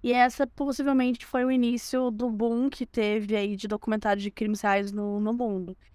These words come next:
Mas enfim, aí cê, cê assiste essa série, e aí qual que, o que que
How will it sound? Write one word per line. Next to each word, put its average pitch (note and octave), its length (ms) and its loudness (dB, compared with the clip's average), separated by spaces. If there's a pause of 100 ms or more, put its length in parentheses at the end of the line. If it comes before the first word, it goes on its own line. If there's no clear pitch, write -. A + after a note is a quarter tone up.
(960)
Mas C#4+ 200 2
enfim, D#4 240 0
aí A3+ 220 -2 (240)
cê, - 320 -2
cê - 120 -4
assiste C4 280 -6
essa B3+ 180 -8
série, D4+ 540 0
e D4+ 60 -4
aí C#4+ 100 0
qual D4+ 200 0
que, - 200 -6
o B3 140 -6
que C#4+ 140 -4
que D4+ 340 -2